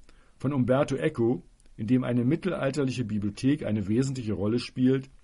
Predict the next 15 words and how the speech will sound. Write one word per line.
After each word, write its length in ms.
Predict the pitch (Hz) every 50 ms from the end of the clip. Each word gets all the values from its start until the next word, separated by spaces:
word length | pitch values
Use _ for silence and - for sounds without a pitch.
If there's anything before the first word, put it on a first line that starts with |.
| - - - - - - _
soll 260 | - - 120 120 123
von 240 | - 123 117 110 98
Borges 440 | 110 107 113 131 139 160 156 - 113
Erzählung 580 | 107 101 - - 127 131 135 143 139 113 104
mit 180 | 123 165 - -
inspiriert 640 | - 139 135 - - 165 143 139 147 135 107 98
worden 280 | 101 101 98 90 82 90
sein. 440 | 82 87 90 87 85 82 85 90 95 - - _ _ - - - - - - - - - - - - - - - - - - - - - -
So 200 | - - 131 113
heißt 260 | 120 127 143 139 -
der 80 | 131 110
blinde 340 | 90 110 123 135 156 156 139
Bibliothekar 720 | - 131 113 117 117 104 - - - - 113 120 131 139
der 120 | 113 104
Klosterbibliothek 1000 | - - 123 123 123 - - 135 110 127 127 123 127 123 - 131 127 131 127 -